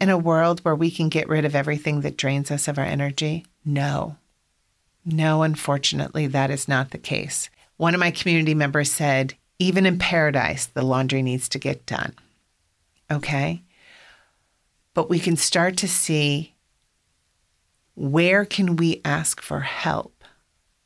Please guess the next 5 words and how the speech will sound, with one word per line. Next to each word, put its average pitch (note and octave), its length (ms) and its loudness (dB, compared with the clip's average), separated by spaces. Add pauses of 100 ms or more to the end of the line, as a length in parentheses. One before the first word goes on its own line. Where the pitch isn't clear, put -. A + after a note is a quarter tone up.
(540)
Where E3+ 360 2
can F3+ 280 0
we D#3 160 4
delegate? D3 1000 -2 (960)
And F3 260 0